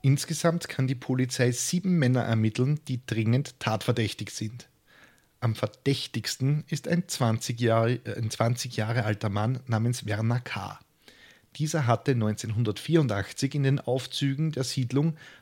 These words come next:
neun kleine Mädchen sexuell belästigt, darunter auch im Stiegenhaus B der Hausnummer zwei, also jenem Ort, an dem Christina ermordet wurde. Die Beamten fanden heraus, dass er gemeinsam mit Alexandra Schriefel, dem ersten Mordopfer,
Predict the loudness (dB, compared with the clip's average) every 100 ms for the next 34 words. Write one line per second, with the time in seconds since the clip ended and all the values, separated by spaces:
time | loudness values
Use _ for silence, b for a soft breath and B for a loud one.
0 | -2 4 4 4 0 0 2 2 0 0
1 | 0 -2 -2 -4 0 0 0 0 2 0
2 | -2 -8 -8 B B B -4 2 2 2
3 | -2 -2 -4 -2 -2 -4 -4 -2 -2 -2
4 | -2 0 0 0 -4 -6 -2 -2 -2 0
5 | 0 0 -2 0 0 0 b b b b
6 | b -2 0 0 4 4 4 4 2 0
7 | -8 -4 -2 0 0 0 -6 -2 0 2
8 | 2 2 2 0 -4 -8 -8 -14 _ b
9 | b b b b b -2 0 2 0 -2
10 | -4 -4 -2 -2 0 2 6 6 4 0
11 | -2 -2 0 2 2 2 2 2 2 2
12 | 2 0 -2 0 -2 -2 2 0 0 -8
13 | -10 _ -16 -10 -8 -4 0 2 2 0
14 | -2 -2 -2